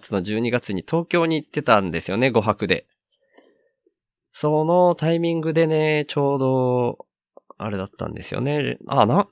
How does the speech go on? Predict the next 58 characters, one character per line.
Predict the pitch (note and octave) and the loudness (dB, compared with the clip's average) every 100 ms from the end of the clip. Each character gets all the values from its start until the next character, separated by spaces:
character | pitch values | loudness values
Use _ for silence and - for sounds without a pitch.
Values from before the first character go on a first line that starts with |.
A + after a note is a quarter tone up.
| - | -8
そ | - | -4
の、 | F3+ - | -2 0
い | C3+ | 0
る | A3 | 2
時 | C4 A#3+ | 0 2
に | F#3 | 2
連 | A#2 A2+ | 2 0
絡 | G#2 | -4
し | - | -6
ち | |
ゃ | G#2 | -8
っ | |
て | - - | -8 -6
る | G2+ | -4
ん | F#2 | -4
だ | E2 | -4
な、 | G2 | -4
僕 | G2+ F#2+ | -4 -4
な。 | F#2+ B2 C#3+ D3 C3+ _ _ _ _ _ _ _ _ | -4 -2 -2 -6 -10 _ _ _ _ _ _ _ _
な | F3 D#4 | -2 2
ん | E4 - | 0 -2
と、 | - F#3+ | -2 -2
タ | G3+ D3+ | 0 4
イ | |
ミ | F#3+ | 4
ン | A#3 | 4
グ | A3 | 4
も | C3+ G2 | 4 2
忘 | F#2 | 2
れ | F#3 | 0
ち | G3+ | 2
ゃ | |
い | A3 | 2
ま | |
し | G3+ | 2
た。 | G#2+ | 0
で | F2 | 0
も | G#2 | -4
東 | - E3+ | -4 -6
京 | E3+ F3+ | -2 -2
に | F3 | 0
い | E3 | -2
る | |
タ | D#3 D#3 | -2 -2
イ | |
ミ | D#3+ | -2
ン | |
グ | D3+ | -2
で | C#3+ | -2
僕 | C3 C3 | -2 2
は、 | G#2+ E2+ - _ _ | 2 2 -6 _ _
も | A2+ G2+ E2 | -4 -4 -4
う、 | _ _ _ _ _ _ _ _ - | _ _ _ _ _ _ _ _ -12
思 | G#2 G2 | -4 -4
い | |
立 | G2 _ - | -4 _ -8
っ | G#2+ | -8
て | - - F#2 D#2 | -6 0 0 0